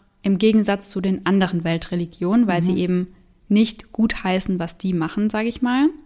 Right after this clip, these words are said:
Speaker 1: Und sie sagen ja, dass der Mensch dem Tier gleichgestellt ist.
Speaker 2: Ja.
Speaker 1: Und dass es daher nicht gut ist, seine Triebe zu unterdrücken. Eines dieser neuen satanistischen Grundsätze ist zum Beispiel, Satan bedeutet Sinnesfreude anstatt Abstinenz,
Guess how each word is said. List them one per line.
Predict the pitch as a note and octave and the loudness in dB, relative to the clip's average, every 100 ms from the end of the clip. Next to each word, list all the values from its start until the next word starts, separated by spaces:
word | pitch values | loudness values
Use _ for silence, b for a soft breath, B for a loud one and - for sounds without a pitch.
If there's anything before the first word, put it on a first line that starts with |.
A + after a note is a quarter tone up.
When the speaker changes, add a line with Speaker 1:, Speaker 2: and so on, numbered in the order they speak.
| B B B | B B B
Speaker 1:
Und | G#3+ | -2
sie | G#3+ | 0
sagen | G#3 A3 A3+ | 2 2 2
ja, | G3 | -2
dass | F#3+ | -2
der | G3 | -2
Mensch | F#3+ G3 G#3 - | 2 2 0 -4
dem | - F#3 | -4 -2
Tier | - F#3+ | 0 -2
gleichgestellt | F#3+ D3+ - - - E3 - | -2 -10 -10 -12 -6 -6 -4
ist. | - C#4 - | -2 -2 -2
Speaker 2:
Ja. | F#3 F3 F3+ - _ _ - | -4 -2 -4 -8 _ _ -4
Speaker 1:
Und | G3 | -2
dass | G3 | -2
es | G3 | -2
daher | G3 F#3+ F#3+ | -2 0 0
nicht | G#3 - | -2 -2
gut | G#3+ G#3+ | -2 -2
ist, | G3 | -6
seine | F#3+ F#3 F3+ | -2 -2 -2
Triebe | - G#3+ G3 | 0 2 0
zu | - | -2
unterdrücken. | E3+ - - - - G3+ C#4 - _ _ _ _ - | -4 -6 -10 -12 -4 0 0 -2 _ _ _ _ 0
Eines | G#3 B3+ B3+ | 4 6 4
dieser | A3 G3+ G3 | 0 0 2
neuen | G3 F#3+ G3 G#3 | 2 2 2 2
satanistischen | G3+ F#3+ G3 G3 - G3 | 0 0 -2 -2 -6 -6
Grundsätze | F#3 A#3+ C4 G3 - F#3 | 0 2 4 0 -4 -8
ist | - | -6
zum | G3 F#3 | -4 -2
Beispiel, | F3+ - F#3+ F#3 F#3+ - | -4 -4 -4 -4 -6 -10
Satan | F#3 G3 G#3+ A3+ G3+ | -2 0 2 0 -2
bedeutet | G3 F#3+ F#3+ F#3+ - _ | 0 -2 -2 -8 -16 _
Sinnesfreude | F3+ A#3 C4 - F3 F3+ F#3+ | 2 6 6 4 0 2 2
anstatt | F#3 - F#3 - | 0 -2 -4 -4
Abstinenz, | F#3 - - F3+ E3 C#3 - - - | -6 -6 -6 -2 -2 -2 -6 -8 -16